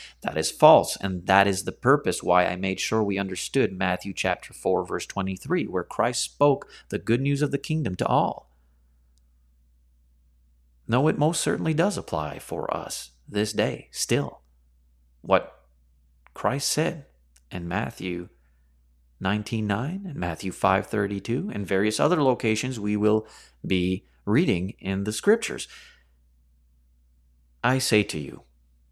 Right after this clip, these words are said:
verse nine, "whoever divorces his wife, except for porneia,"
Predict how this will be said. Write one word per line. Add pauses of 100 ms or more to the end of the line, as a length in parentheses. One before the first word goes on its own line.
(260)
verse
nine, (300)
"whoever (580)
divorces
his
wife, (840)
except
for
porneia,"